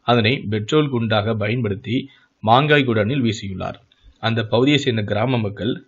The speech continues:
தீயை அணைப்பதற்காக குடோன் அருகே சென்று விட்டனர். இதனை சாதகமாக பயன்படுத்திய ராஜாங்கம் யாருடைய கண்களிலும் படாமல் தனது கள்ளக்காதலிக்கு வீட்டு சென்று இரவில் தங்கிவிட்டு சென்றிருக்கிறார். இந்த விவரம் எல்லாமே ராஜாங்கத்தை போலீசார் நேற்று கைது செய்ததால் தெரிய வந்துள்ளது.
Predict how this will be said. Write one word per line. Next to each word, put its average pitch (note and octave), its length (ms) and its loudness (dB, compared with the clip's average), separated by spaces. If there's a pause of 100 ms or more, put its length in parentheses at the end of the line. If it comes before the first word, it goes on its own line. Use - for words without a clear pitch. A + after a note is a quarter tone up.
தீயை C#3 340 2
அணைப்பதற்காக A2 920 -2
குடோன் C3+ 260 0
அருகே A#2+ 260 0
சென்று G#2+ 240 -4
விட்டனர். G2 420 -8 (480)
இதனை C3 300 2
சாதகமாக C3 640 4
பயன்படுத்திய G#2 540 0
ராஜாங்கம் G2 600 -4 (440)
யாருடைய C3+ 580 4
கண்களிலும் A#2 600 0
படாமல் G#2 500 -2
தனது G2+ 340 -6
கள்ளக்காதலிக்கு A#2+ 720 0
வீட்டு G#2+ 300 -6
சென்று G2 480 -6
இரவில் B2 340 0
தங்கிவிட்டு A2+ 520 -4
சென்றிருக்கிறார். G2 640 -6 (600)
இந்த A#2+ 200 0
விவரம் C3 340 4
எல்லாமே A2+ 540 0
ராஜாங்கத்தை B2 680 4
போலீசார் A#2+ 380 -2
நேற்று G#2 320 -4
கைது B2 280 0
செய்ததால் G#2+ 460 -6
தெரிய G#2+ 240 -4
வந்துள்ளது. F#2 380 -10